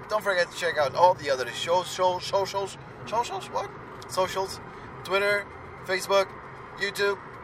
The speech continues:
Instagram, and right here on SoundCloud. All the things, uh, Super P D or Super P D with an underscore somewhere, some,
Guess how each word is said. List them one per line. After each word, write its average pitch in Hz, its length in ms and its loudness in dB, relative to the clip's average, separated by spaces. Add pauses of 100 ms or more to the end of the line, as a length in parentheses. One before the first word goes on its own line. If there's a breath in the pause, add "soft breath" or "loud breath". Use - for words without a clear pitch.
(200)
Instagram, 196 520 2 (480)
and 175 540 -2
right 175 180 6
here 180 220 2
on 170 100 0
SoundCloud. 151 540 4 (240)
All 180 200 6
the 190 100 -6
things, 180 380 0
uh, 160 160 8
Super 190 280 -2
P 180 100 -8
D 175 380 -6
or 131 340 4 (300 loud breath)
Super 170 260 -8
P 165 120 -10
D 160 40 -4
with 156 220 -4
an 139 60 2
underscore 143 520 0
somewhere, 143 480 0
some, 165 200 -4